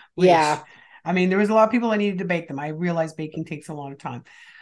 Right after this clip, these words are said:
Speaker 1: Um, I really feel a little bit that they had missed an opportunity of explaining when the cookies were handed out to the individuals at the event,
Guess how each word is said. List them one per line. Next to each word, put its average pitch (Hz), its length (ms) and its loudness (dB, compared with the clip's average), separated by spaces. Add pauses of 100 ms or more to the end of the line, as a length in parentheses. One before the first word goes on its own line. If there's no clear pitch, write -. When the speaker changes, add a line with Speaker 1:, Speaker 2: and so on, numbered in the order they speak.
(200)
Speaker 1:
Um, 185 300 2
I 175 100 4
really 247 300 0
feel 220 460 -2
a 185 60 -2
little 214 400 -2
bit 220 220 -4
that 170 140 -8
they 170 100 -4
had 156 180 -4
missed 202 300 -4
an 240 120 -4
opportunity 180 680 -4
of 147 80 -10
explaining 180 760 -6
when 208 140 -2
the 180 80 -6
cookies 170 340 -8
were 156 120 -10
handed 156 360 -8
out 143 280 -10
to - 80 -14
the 170 100 -6
individuals 156 580 -10
at 143 140 -10
the 139 140 -10
event, 135 460 -8